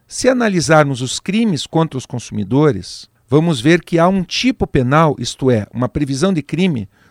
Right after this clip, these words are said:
no artigo sessenta e seis do Código de Defesa do Consumidor, que obriga que todas as informações relevantes, característica, qualidade, segurança dos produtos,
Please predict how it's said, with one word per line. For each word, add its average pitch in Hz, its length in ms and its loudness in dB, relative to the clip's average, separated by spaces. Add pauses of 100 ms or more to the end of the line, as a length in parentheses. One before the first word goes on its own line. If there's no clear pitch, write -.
no 139 120 0
artigo 180 440 -2
sessenta 220 440 -2
e 208 80 -4
seis 202 520 -4
do 135 120 -6
Código 120 440 4
de 104 80 -6
Defesa 107 400 -4
do 98 80 -6
Consumidor, 101 640 -6 (320)
que 240 100 -2
obriga 175 640 2 (520)
que - 100 -6
todas 233 480 2
as 143 140 2
informações 135 680 -2
relevantes, 123 840 0 (420)
característica, 123 920 -2
qualidade, 113 800 0
segurança 123 680 -4
dos 90 140 -14
produtos, 101 560 -2